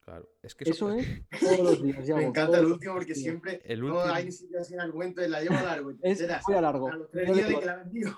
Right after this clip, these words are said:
Speaker 1: el
Speaker 2: digo,
Speaker 1: último
Speaker 2: "Si vas a largo, vas a largo", ¿sabes? <laughs>
Speaker 1: El,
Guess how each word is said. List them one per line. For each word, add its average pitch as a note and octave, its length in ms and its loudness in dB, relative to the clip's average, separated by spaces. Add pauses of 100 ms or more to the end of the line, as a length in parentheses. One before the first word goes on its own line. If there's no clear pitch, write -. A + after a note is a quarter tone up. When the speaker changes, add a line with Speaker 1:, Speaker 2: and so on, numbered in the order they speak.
(280)
Speaker 1:
el G2+ 120 -2
Speaker 2:
digo, D#3+ 140 6
Speaker 1:
último D3+ 60 2
Speaker 2:
"Si D#3+ 120 0
vas G#3+ 180 0
a A3+ 40 0
largo, A3+ 240 2
vas F3+ 160 0
a F3 40 -2
largo", A#2+ 300 -6
¿sabes? G#3+ 460 -2
<laughs> C#4+ 280 0
Speaker 1:
El, - 380 -2